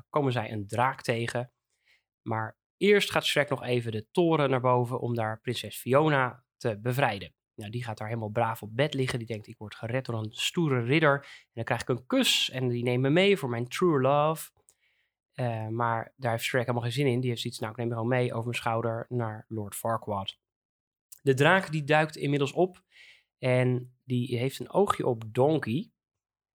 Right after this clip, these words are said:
Dus die wil eigenlijk wel flirten. Het is een meisjesdraak. En, eh, uiteindelijk vluchten zij, want de draak die is, eh, eh, over de zeik dat Fiona wordt weggejat uit haar kasteel. Nou, op weg terug naar Lord Farquaad,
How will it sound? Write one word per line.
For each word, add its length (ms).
Dus 280
die 140
wil 100
eigenlijk 320
wel 100
flirten. 440
Het 80
is 80
een 100
meisjesdraak. 1000
En, 600
eh, 120
uiteindelijk 520
vluchten 400
zij, 280
want 160
de 100
draak 360
die 160
is, 220
eh, 280
eh, 80
over 220
de 80
zeik 360
dat 180
Fiona 440
wordt 200
weggejat 960
uit 200
haar 160
kasteel. 540
Nou, 160
op 200
weg 340
terug 340
naar 380
Lord 220
Farquaad, 720